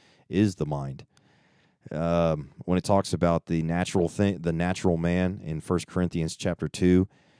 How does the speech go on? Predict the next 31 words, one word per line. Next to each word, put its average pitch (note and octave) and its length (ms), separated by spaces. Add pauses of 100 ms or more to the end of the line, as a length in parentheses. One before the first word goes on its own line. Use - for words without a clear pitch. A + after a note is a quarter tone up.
(160)
um, D#2 420 (1080)
can't F#2+ 260
receive F#2+ 400
these F#2 220
things G2+ 400 (160)
i-, A#1+ 160
in E2+ 120
his D#2+ 140
own F2+ 280
mind, F2 360
his D#2+ 160
own E2 160
spirit. F2 420 (720)
Uh, D2 240 (240)
so D#2+ 380 (760)
I E2+ 80
do F#2 200
believe F2+ 300
that D#2 100
the, E2 300
the D#2 100
spirit F#2+ 440
is E2 280
the, D#2+ 300 (760)
the - 80
brain E2+ 360
housing E2 340
group, D#2+ 240
so E2+ 140
to D#2 60
speak, E2 360